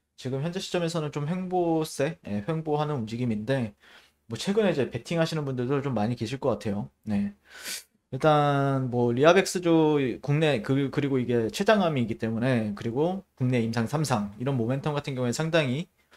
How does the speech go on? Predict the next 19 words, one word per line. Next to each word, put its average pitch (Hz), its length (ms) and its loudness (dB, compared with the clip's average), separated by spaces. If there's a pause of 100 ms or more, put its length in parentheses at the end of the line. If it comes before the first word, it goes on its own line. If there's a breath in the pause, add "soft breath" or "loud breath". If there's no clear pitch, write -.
(380 soft breath)
어, 104 580 -6 (320)
또 107 520 -4 (220)
큰 202 220 6
모멘텀이다라고 120 1000 0
생각을 127 280 -2
하고 147 160 -2
있고, 113 460 0 (640)
그 185 180 10
외에도 160 480 8
이제 117 400 2
젠벡스, 143 640 2
예, 113 120 0
젠벡스 135 760 2
지엘인가 110 840 0
그쪽 135 360 -2
회사가 151 340 2
원래 110 220 0
이제 101 300 -2
삼성제약의, 151 880 -2